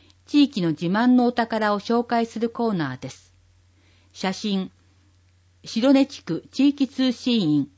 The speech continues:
本間美代さんの顔写真。写真終わり。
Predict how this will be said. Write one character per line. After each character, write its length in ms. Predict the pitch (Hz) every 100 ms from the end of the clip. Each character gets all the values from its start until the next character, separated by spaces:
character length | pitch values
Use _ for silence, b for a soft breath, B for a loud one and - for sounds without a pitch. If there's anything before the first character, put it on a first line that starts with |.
| _
本 300 | - 254 254
間 100 | 262
美 120 | 262
代 100 | 233
さ 160 | - 160
ん 160 | 147
の 220 | 143 143 _
顔 240 | - 208 220
写 160 | 208
真。 340 | - 135 123 - _ _ _ _ _ _
写 160 | - 180
真 380 | - 208 202 -
終 120 | 165
わ 120 | 160
り。 220 | 156 151